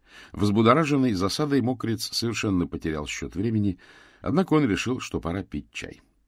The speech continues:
Это занятие было прервано, когда послышался визг тормозов,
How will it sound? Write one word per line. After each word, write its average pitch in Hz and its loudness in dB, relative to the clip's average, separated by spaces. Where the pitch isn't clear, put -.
Это 131 -4
занятие 101 0
было 80 -4
прервано, 110 -2
когда 90 0
послышался 95 -4
визг 87 -4
тормозов, 104 -6